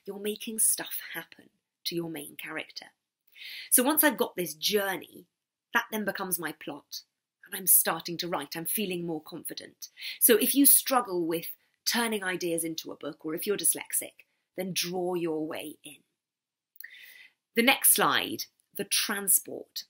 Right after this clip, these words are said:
How do your characters get around when they get into this magical world? So the quirkier the better with transport. In Jungle Drop, characters ride on enchanted unicycles over treetop creepers.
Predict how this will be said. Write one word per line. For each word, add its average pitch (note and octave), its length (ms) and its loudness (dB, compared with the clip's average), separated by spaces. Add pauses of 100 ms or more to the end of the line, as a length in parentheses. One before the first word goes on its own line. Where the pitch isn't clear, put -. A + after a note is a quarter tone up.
(160)
How C#4 180 -2
do D4 100 2
your D#4 140 0
characters - 640 -6 (120)
get F#3 160 -2
around E3+ 680 -6
when E3 160 -4
they E3 100 -4
get D#3+ 260 -4
into F3 280 -6
this - 180 -8
magical - 440 -12
world? - 560 -14 (540)
So - 100 0
the G#3+ 120 0
quirkier C4+ 520 4
the F#3 80 2
better - 440 -4 (100)
with - 160 -10
transport. - 720 -4 (480)
In A3 160 0
Jungle B3+ 360 4
Drop, - 260 -8 (100)
characters G#3+ 720 0
ride F3 580 -4
on F3+ 120 -4
enchanted G#3 680 -2 (100)
unicycles F#3+ 960 0
over F3+ 160 -4
treetop - 640 -6
creepers. - 720 -8